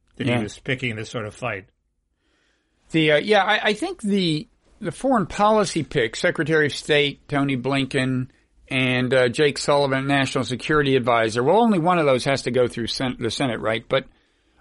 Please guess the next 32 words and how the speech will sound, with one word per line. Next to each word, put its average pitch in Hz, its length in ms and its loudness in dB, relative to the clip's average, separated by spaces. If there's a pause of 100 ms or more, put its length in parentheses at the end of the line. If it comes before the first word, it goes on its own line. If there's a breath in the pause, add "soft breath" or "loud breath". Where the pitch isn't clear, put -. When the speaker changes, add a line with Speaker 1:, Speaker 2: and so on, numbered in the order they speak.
Speaker 2:
uh, 135 340 4
I 185 140 2
think 285 360 -4 (240)
in 165 120 -4
principle, - 580 -4
on 196 140 4
ideological 233 960 4
grounds, 143 560 2
Blinken 185 460 2
should 139 260 -4
be 170 160 2
okay 143 480 0
in 151 100 -2
the 147 80 0
Senate 139 420 -2
because 147 300 -2
he 208 180 2
is, 175 300 2
uh, 170 80 2
you 160 240 0
know, 139 320 2 (220 loud breath)
he 247 120 4
and 240 80 4
Sullivan, 175 360 4
they're 160 80 2
both 170 400 0 (880)
blobsters, 147 880 0
card-carrying 160 580 0
members 151 340 0
of 151 60 0
the 143 60 0
blob. 143 680 2